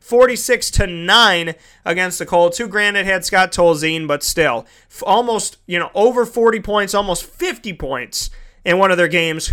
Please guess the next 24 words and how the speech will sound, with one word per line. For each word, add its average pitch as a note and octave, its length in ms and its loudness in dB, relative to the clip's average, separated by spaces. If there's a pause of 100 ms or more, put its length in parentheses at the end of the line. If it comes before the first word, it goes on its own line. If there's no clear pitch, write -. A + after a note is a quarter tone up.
where F3+ 320 2
the F3+ 140 0
Los A3 280 0
Angeles G#3 400 -4
Rams G3+ 320 -2
last F#3 360 -2
year F#3 260 -2 (240)
couldn't A3+ 240 -2
do G3+ 180 0
a F3 40 2
lick G#3 240 0
of G3 40 2
anything F#3+ 480 -2
on D#3 160 0
offense. D3+ 460 -4
Let's G3 160 -10
go A3 140 -2
back G3 260 0
to F3 140 -6
the D#3 80 -6
Rams F3 360 -4
of D3+ 140 -8
last E3+ 320 -2
year. D#3+ 240 -2